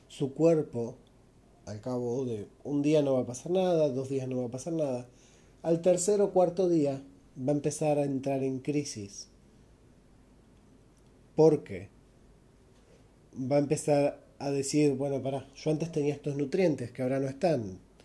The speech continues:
¿Y de dónde los saco? ¿Y qué hago acá? ¿Y qué hago allá?". Y eso es una crisis. Eso le genera un cierto estrés al cuerpo.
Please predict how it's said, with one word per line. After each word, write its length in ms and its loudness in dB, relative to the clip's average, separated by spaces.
¿Y 120 0
de 180 2
dónde 280 6
los 160 4
saco? 400 -2
¿Y 80 -4
qué 200 -2
hago 180 2
acá? 280 -2
¿Y 80 -4
qué 160 -4
hago 160 -2
allá?". 320 -6
Y 180 -4
eso 180 -4
es 120 -8
una 180 0
crisis. 540 -12
Eso 220 2
le 100 6
genera 340 2
un 80 0
cierto 320 -4
estrés 680 -8
al 180 -10
cuerpo. 500 -8